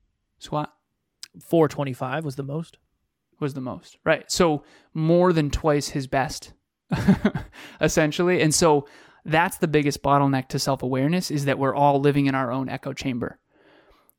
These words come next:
Speaker 1: Uh, I'll, I'll tell this story briefly. So, uh, Kevin and I grew up in the same town, and, um, I think I was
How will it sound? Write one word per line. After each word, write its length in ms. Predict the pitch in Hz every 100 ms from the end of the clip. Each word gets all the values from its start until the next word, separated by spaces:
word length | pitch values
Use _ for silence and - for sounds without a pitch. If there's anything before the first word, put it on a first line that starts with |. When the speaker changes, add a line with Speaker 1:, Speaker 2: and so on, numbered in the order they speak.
| -
Speaker 1:
Uh, 360 | 151 139 131 - -
I'll, 220 | 160 156
I'll 160 | 156 151
tell 200 | 156 143
this 140 | 143
story 240 | - 139 131
briefly. 460 | 135 131 131 - _ _ _ _ _ _ _ _ - -
So, 520 | - 156 143 143 - -
uh, 180 | 131 -
Kevin 220 | 160 151
and 80 | 143
I 60 |
grew 120 | 143
up 100 | 135
in 80 | 135
the 60 | 139
same 200 | - -
town, 420 | - 185 170 165
and, 140 | 135 - _ _ _ _ _
um, 560 | 147 139 131 120 - - _ _ _ _ -
I 140 | 147
think 200 | 170 143
I 80 | 139
was 320 | 135 127 -